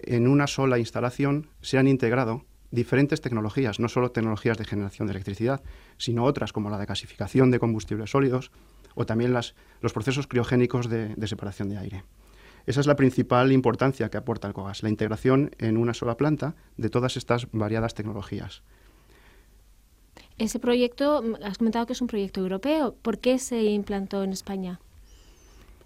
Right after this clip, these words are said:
Speaker 1: Bien, sí, el, eh, antes habíamos comentado que el proyecto,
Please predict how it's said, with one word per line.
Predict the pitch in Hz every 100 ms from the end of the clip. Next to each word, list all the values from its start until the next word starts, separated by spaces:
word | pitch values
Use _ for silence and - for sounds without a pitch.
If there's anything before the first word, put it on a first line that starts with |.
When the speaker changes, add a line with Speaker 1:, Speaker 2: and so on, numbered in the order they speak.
| -
Speaker 1:
Bien, | 135 135
sí, | 139 135
el, | 117 110 -
eh, | 117 117 110 -
antes | 107 120
habíamos | 123 123 120
comentado | 120 120 143
que | 120
el |
proyecto, | 113 110 113 - 117 110 107 101 117